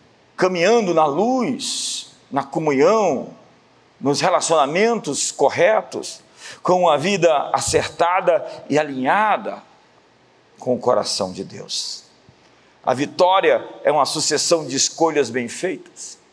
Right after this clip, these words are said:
e a derrota é uma sucessão de erros cometidos. Uma grande verdade é que em dois mil e vinte e um você pode escolher vencer. Olha para a pessoa do seu lado e diga:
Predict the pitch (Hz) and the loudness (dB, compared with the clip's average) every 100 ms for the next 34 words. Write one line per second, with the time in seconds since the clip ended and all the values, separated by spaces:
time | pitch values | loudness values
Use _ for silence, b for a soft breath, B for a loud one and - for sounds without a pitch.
0 | B B - - 156 156 131 175 214 208 | B B -2 0 2 2 4 4 4 0
1 | 143 139 - 151 156 - 160 160 127 135 | 0 0 -2 -2 0 0 0 -2 -4 0
2 | 151 139 - 143 139 135 - 226 - - | 0 0 -4 -6 -6 -6 -8 -8 -8 -8
3 | - - - _ B B B - 170 156 | -8 -12 -18 _ B B B -2 0 2
4 | 170 220 226 180 180 135 123 214 208 - | 2 2 0 2 2 2 0 0 0 -2
5 | - - - - 147 - 190 185 175 165 | -10 -14 -20 -2 -2 0 -4 2 2 2
6 | 156 233 208 175 208 - 190 240 - - | 0 -2 0 -2 -2 0 0 0 -4 -12
7 | - _ _ _ _ _ _ - 101 - | -20 _ _ _ _ _ _ -10 -2 0
8 | 131 - 139 139 - - 131 117 117 120 | 0 2 2 2 -4 0 2 2 0 -4
9 | - - - 170 151 - - - _ _ | -12 -20 -14 -12 -10 -10 -12 -16 _ _
10 | _ _ _ b b b - 104 170 131 | _ _ _ b b b -6 0 2 2
11 | 113 110 110 98 98 95 101 95 82 101 | -2 -2 -2 -2 -4 -2 -2 -2 -8 -10
12 | 90 | -10